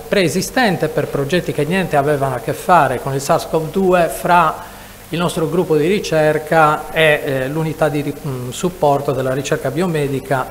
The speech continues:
facendo riferimento a quei progetti di ricerca collaborativa di cui ha parlato il dottor Serra, che sono, eh,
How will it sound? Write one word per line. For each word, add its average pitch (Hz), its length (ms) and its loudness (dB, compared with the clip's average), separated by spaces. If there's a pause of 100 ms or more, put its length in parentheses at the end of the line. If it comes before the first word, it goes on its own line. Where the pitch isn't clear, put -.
(260)
facendo 165 340 2
riferimento 165 480 0
a - 60 2
quei 170 180 0
progetti 156 520 2
di 143 120 2
ricerca 139 400 2
collaborativa 147 800 2
di 127 80 -4
cui 147 100 -2
ha 135 100 0
parlato 143 380 0
il 135 80 0
dottor 147 320 0
Serra, 139 480 0
che - 140 -6
sono, 123 520 -6
eh, 120 60 -10